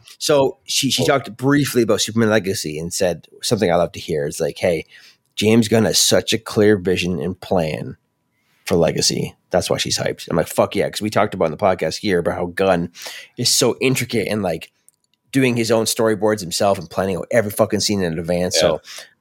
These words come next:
Speaker 1: I'm happy to see if they're restarting the D C E U, given, given the weird bags they have to carry forward still, that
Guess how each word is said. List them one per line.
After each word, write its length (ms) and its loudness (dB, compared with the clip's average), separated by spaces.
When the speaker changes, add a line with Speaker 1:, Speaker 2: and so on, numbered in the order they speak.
Speaker 1:
I'm 80 0
happy 320 0
to 60 0
see 260 0
if 100 0
they're 140 0
restarting 360 2
the 60 2
D 140 -2
C 180 -4
E 100 0
U, 340 -4
given, 420 -4
given 180 -2
the 100 0
weird 320 -2
bags 320 2
they 100 -2
have 80 0
to 60 -4
carry 280 -2
forward 400 2
still, 340 -2
that 360 -4